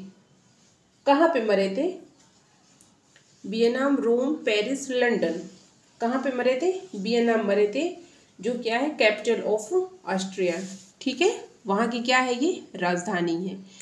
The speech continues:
वियना में। कौन मरा था? टेनिसन साहब के फ्रेंड अर्थर हेनरी हेलम, ठीक है। राइट आंसर क्या है इसका? ए है।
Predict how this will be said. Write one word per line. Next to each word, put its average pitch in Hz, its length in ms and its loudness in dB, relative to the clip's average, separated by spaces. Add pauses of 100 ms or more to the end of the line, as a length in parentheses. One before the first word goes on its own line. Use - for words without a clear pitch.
(300)
वियना 185 340 2
में। 165 180 -4
कौन 262 380 4
मरा 262 200 8
था? 294 420 4
टेनिसन 262 440 4
साहब 269 280 2
के 233 180 0
फ्रेंड 233 360 0 (420)
अर्थर 262 300 4
हेनरी 220 680 0 (480)
हेलम, 151 280 -4 (520)
ठीक 285 220 2
है। - 260 2 (580)
राइट 214 220 6
आंसर 208 380 2
क्या 208 160 4
है 214 140 4
इसका? 311 400 -2 (800)
ए 185 60 6
है। 185 520 -4